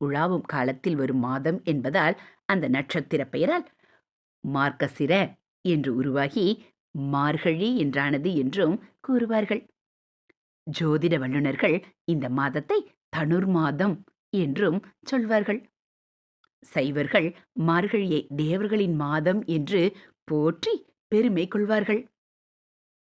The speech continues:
வைணவர்களுக்கோ மார்கழி வீடுடைய, அதாவது பெருமைக்குரிய மாதம். கண்ண பரமாத்மாவே "மாதங்களில் நான் மார்கழி"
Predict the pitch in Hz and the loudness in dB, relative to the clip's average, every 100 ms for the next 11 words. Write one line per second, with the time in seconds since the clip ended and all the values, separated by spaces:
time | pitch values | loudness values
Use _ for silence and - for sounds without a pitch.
0 | - 139 156 139 143 135 131 131 214 175 | -6 0 2 2 0 2 0 2 4 4
1 | - - _ 151 139 139 143 - 160 370 | 2 -14 _ -6 -2 0 0 0 0 0
2 | 381 _ _ - 143 147 139 151 165 370 | -2 _ _ -8 -4 -4 -2 -2 0 -2
3 | - _ - 139 131 131 139 180 202 - | -4 _ -6 -4 -4 -4 0 2 2 -4
4 | _ _ 214 233 247 262 190 143 143 208 | _ _ -4 0 0 0 -2 -2 -2 -2
5 | 220 202 208 - _ _ _ _ _ _ | -2 0 -2 -4 _ _ _ _ _ _
6 | - 156 139 151 143 156 143 - 147 160 | -4 0 0 0 -2 0 0 0 0 2
7 | 185 208 - _ _ 143 151 147 147 156 | 2 0 -4 _ _ -2 0 0 0 0
8 | 156 190 330 392 _ 180 190 185 160 165 | 2 2 0 -2 _ -2 0 0 2 2
9 | 160 165 180 | 2 2 0